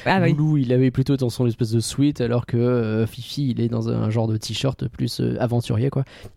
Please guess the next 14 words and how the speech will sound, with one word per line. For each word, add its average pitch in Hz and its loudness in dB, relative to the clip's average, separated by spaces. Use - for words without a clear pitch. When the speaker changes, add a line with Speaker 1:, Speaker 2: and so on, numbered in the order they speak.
Speaker 2:
Et 151 2
ça 147 2
va 139 2
même 143 2
au-delà 139 2
de - -16
ça, 175 2
c'est 147 0
que 127 -2
la 123 2
première 143 0
série, 139 2
euh, 113 2
DuckTales, 131 0